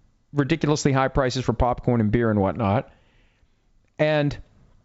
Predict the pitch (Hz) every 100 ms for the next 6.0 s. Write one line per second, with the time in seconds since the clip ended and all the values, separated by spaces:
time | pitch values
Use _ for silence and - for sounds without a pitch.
0 | _ _ _ _ _ - - 143 - 151
1 | 123 - 135 139 131 123 139 170 - _
2 | _ _ 131 127 131 - 139 120 - 117
3 | 131 139 123 120 - 135 120 110 120 110
4 | 143 131 165 175 170 151 160 147 135 127
5 | 127 131 110 120 113 98 85 - 80